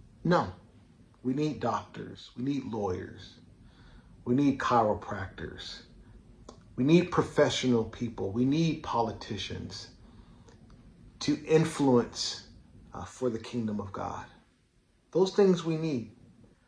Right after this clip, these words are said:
But we have to approach it in a way that's honoring to God. That they understand that it is just a means to be able to promote the gospel of Jesus Christ. It is a means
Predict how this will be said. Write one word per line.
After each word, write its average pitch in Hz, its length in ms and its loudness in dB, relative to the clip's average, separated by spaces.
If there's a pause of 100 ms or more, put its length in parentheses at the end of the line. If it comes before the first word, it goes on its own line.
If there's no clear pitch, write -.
(1160)
But 175 160 12
we 185 120 8
have - 340 0
to 175 160 8
approach 170 580 2
it 120 160 0
in 131 140 2
a 123 40 4
way 120 300 4
that's 113 220 -8
honoring 120 640 4
to 139 140 0
God. - 480 2 (1160)
That 139 120 4
they 160 120 12
understand 165 640 8
that 151 80 6
it 147 100 4
is 131 100 2
just - 280 4
a 143 80 6
means 127 1040 6
to - 100 -6
be 131 280 2
able 120 340 4
to - 140 -6
promote 120 420 -2
the 113 80 -6
gospel 113 580 -4
of 104 160 -10
Jesus 104 420 -12
Christ. - 580 -12 (1300)
It 190 140 12
is 185 160 12
a 160 100 10
means 151 920 6